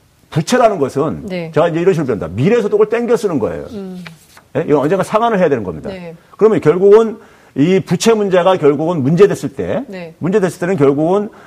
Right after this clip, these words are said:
Speaker 1: 이 부채 규모가 얼마나 크냐에 따라서
Speaker 2: 음.
Speaker 1: 부채를 조-, 재조정하는
Speaker 2: 네.
Speaker 1: 이 기간이 길어질 수밖에 없어요.
Speaker 2: 음.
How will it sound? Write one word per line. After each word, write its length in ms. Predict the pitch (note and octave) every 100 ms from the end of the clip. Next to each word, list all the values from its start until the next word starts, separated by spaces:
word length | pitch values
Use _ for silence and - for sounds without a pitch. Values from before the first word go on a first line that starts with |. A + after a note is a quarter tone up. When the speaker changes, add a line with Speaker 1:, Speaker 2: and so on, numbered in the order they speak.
| -
Speaker 1:
이 240 | - D#3 G3
부채 340 | - D3+ G#3
규모가 320 | - C#3+ D#3+ F#3+
얼마나 360 | A#2 C#3+ F3
크냐에 360 | F3+ - A#3 A3
따라서 640 | D#3+ B2 G#2+ F#2 G#2 F#2
Speaker 2:
음. 160 | F2 E2 - -
Speaker 1:
부채를 540 | D#3+ - G#3 G#3 G#3+
조-, 240 | C#3 D3 -
재조정하는 800 | D3+ - C3 F3 E3+ C#3 E2+ -
Speaker 2:
네. 220 | G3 G3 F3+
Speaker 1:
이 80 | G#3+
기간이 400 | - D#3 G3 G3
길어질 280 | D3 F3+
수밖에 280 | D#3+ C#3+ -
없어요. 340 | G#2+ - D2+ B1+ -
Speaker 2:
음. 540 | F#3+ F3+ F3 E3+ D#3+